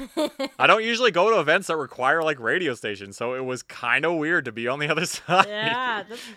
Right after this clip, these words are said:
Speaker 1: funny.
Speaker 2: <laughs> Yeah.
Speaker 1: Uh, I don't know what I would have done. Anyways, um, good recommendation. My recommendation for the week is, if you can, and if you're fortunate enough to have these people in your life,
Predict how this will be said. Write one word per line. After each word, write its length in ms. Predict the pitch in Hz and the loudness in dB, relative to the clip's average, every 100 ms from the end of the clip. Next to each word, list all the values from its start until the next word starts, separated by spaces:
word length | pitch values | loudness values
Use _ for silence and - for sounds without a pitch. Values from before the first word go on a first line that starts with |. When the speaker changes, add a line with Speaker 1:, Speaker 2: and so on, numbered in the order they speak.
| - | -12
Speaker 1:
funny. 520 | 196 196 196 185 185 - | -10 -10 -12 -12 -16 -18
Speaker 2:
<laughs> 40 | _ _ _ _ _ _ | _ _ _ _ _ _
Yeah. 500 | 208 208 208 196 185 | -8 -6 -6 -8 -10
Speaker 1:
Uh, 60 | 185 | -8
I 20 | |
don't 140 | 226 | -8
know 100 | 269 | -6
what 100 | 269 | -8
I 140 | 220 208 | -6 -6
would 120 | 202 | -8
have 100 | 185 | -10
done. 320 | 180 180 180 - | -12 -12 -14 -10
Anyways, 560 | 247 320 240 170 190 196 | -6 -4 -4 -6 -8 -8
um, 480 | - 220 220 220 214 _ _ 190 | -2 -2 -2 -6 -16 _ _ -8
good 200 | 226 427 | -4 -2
recommendation. 760 | 359 285 202 180 175 - 185 196 _ | -4 -6 -12 -12 -14 -14 -16 -16 _
My 360 | 190 185 208 | -16 -8 -6
recommendation 640 | 262 285 262 233 202 - 196 | -4 -8 -10 -12 -12 -12 -16
for 100 | 196 | -16
the 120 | 185 | -16
week 280 | 165 165 - _ | -16 -18 -20 _
is, 400 | 175 165 165 - _ _ _ _ - | -14 -12 -16 -20 _ _ _ _ -8
if 220 | 349 - | -8 -2
you 160 | 494 480 | -2 -2
can, 640 | 240 190 180 190 208 254 _ _ _ _ _ _ _ | -10 -6 -6 -6 -10 -16 _ _ _ _ _ _ _
and 160 | 226 226 | -8 -8
if 160 | 220 | -8
you're 260 | 240 214 208 | -8 -6 -8
fortunate 360 | - 226 240 240 | -8 -12 -10 -12
enough 160 | 226 | -10
to 140 | 233 214 | -6 -6
have 260 | 185 175 | -4 -6
these 160 | 180 185 | -8 -14
people 280 | 196 - 180 | -14 -12 -12
in 100 | 180 | -12
your 120 | 170 | -14
life, 460 | - 175 185 226 | -12 -10 -10 -10